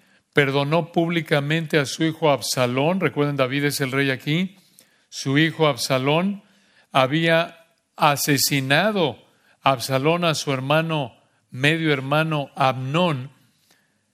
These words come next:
porque Amnón había violado a la hermana de Absalón, Tamar. Esto lo vimos en el capítulo trece.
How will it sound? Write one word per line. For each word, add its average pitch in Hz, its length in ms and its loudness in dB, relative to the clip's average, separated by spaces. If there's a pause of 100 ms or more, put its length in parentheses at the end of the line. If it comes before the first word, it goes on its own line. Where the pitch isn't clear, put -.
(360)
porque 135 280 0
Amnón 147 300 2
había 151 260 2
violado 139 760 0 (320)
a 127 160 2
la 131 200 2
hermana 156 840 0 (400)
de 131 180 2
Absalón, 139 640 0
Tamar. 143 600 0
Esto 131 240 -6
lo 131 60 -2
vimos 135 260 -6
en 143 80 -4
el 139 80 -6
capítulo 127 520 -4
trece. 139 480 0